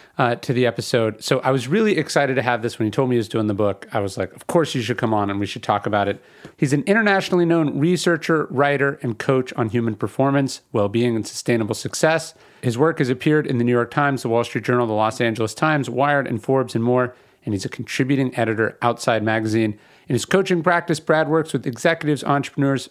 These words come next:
physicians, and athletes on their performance and well-being. And he's also the co-founder of The Growth Equation, an online platform dedicated to these topics. You can follow him at, at B Stulberg on Twitter and brad stulberg dot com.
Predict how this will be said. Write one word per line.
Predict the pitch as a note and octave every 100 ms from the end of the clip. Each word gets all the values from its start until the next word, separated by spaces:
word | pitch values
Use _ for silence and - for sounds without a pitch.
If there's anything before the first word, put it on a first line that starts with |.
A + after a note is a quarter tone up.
| _
physicians, | - A2+ B2+ C3 C3+ B2
and | - A#2
athletes | A#2+ B2 C3+ B2
on | C3
their | A2
performance | G#2 F#2 C3 B2+ A#2+
and | G#2+
well-being. | G#2+ G#2 C3+ C#3+ C#3
And | - _ _ _ -
he's | A2
also | - B2+ C3
the | B2+
co-founder | B2 C3+ C3 B2+ B2
of | A#2+ G#2
The |
Growth | G#2+ - A2+ D3 D3+
Equation, | B2 - A#2+ A2 A2 G#2+ - - _ _
an | B2 -
online | A#2+ A#2+ B2+ A#2 A2+ G#2+
platform | A2+ G#2+ - A2 G2
dedicated | C3 C#3+ - C3+ A#2 G#2+
to |
these | G#2+ G#2
topics. | - B2+ C3+ B2 - _ - _ _
You | C3+
can | C3 A#2
follow | D#3 D#3 D3+
him | C#3 C#3
at, | B2 -
at | C#3+ D#3 - - A#2+
B | D3 D3
Stulberg | - - - C3+ C3 C#3+ C#3+ C3 - _ _ _ _ _ _ _ _ -
on | G#2
Twitter | G2 A#2 A2+ A2+ - _
and | - F#2+
brad | G#2 G#2 A2 -
stulberg | - - G#2+ G#2+ A2 G#2 - -
dot | - G#2 G2 -
com. | - B2 A#2+ B2